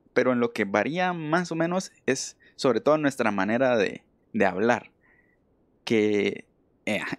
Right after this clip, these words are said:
la verdad es que te voy a ser sincero, a mí me han llovido comentarios diciendo de que yo no parezco guatemalteco en mi manera de hablar, pero cuando yo estoy grabando mis videos trato de hacer como lo más neutral para que si alguna persona del extranjero me ve,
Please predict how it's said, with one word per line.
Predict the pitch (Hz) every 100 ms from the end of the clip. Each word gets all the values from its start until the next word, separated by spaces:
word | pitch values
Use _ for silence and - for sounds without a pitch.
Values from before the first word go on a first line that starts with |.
| -
la | 113 98 101 104
verdad | 98
es | 135
que | 147
te | 107
voy | 117
a | 131
ser | 139
sincero, | 131 117 139 160
a |
mí | 139
me | 147
han | 131 139 151 147 - _
llovido | 117 120 143 151
comentarios | 120 107 113 139
diciendo | 113 131 139
de | 131
que | 104 104
yo | 143
no | 196 156
parezco | 104 107 127 -
guatemalteco | 98 98 98 92 - 127 120
en | 110
mi | 95
manera | 92 92
de | 98
hablar, | 98 135 - - - - _ _
pero | 104 113 107 98 - _ - -
cuando | 117 113 107
yo | 107
estoy | 127 160
grabando | 143 135 151
mis | 143 113
videos | 92 92 107 147 -
trato | 127 120 127
de | 113
hacer | - 107 110
como | - 117 101
lo | 95
más | 101 110
neutral | 123 127 120 110 113 127
para | 156 147
que | 107
si | - 101
alguna | 101 117 143
persona | - 123 120 127
del | 101
extranjero | 98 - - 104 113
me | 143
ve, | 127 160